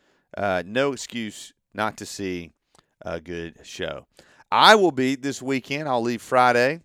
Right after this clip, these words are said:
uh, with Austin Jordan and a couple of other guys, the Scottish Prince Joshua Gillespie, Jesse Barton, and we're heading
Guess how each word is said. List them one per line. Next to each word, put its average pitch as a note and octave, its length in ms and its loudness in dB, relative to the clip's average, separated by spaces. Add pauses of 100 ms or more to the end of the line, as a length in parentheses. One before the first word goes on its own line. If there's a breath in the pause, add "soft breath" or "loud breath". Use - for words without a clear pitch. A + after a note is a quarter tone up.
(520)
uh, G2 260 0
with A2 360 0
Austin A#2 500 -4
Jordan A#2+ 380 -2
and A2 120 -6
a F#2+ 60 -12
couple A#2 320 -2
of G#2 100 -2
other A2+ 240 0
guys, A#2 460 0
the F#2 80 -14
Scottish A#2 400 -2
Prince G#2+ 220 -12
Joshua G#2+ 520 -2
Gillespie, C#3+ 640 -2
Jesse G2 360 -8
Barton, D3+ 580 2 (500 soft breath)
and A2 200 -6
we're F3 160 6
heading E3+ 480 4